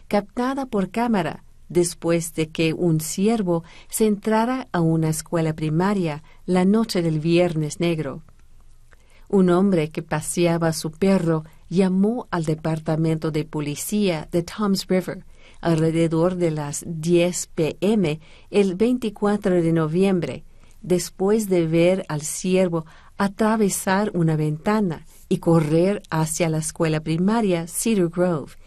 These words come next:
informó N B C Filadelfia. La policía dijo que los oficiales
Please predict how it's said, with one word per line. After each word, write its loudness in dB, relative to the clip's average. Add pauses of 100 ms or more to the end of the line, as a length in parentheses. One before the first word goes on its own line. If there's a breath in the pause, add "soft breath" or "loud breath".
(220 soft breath)
informó 2
N 0
B 0
C -2
Filadelfia. -2 (920 soft breath)
La 0
policía 0
dijo -2
que -2
los -2
oficiales -2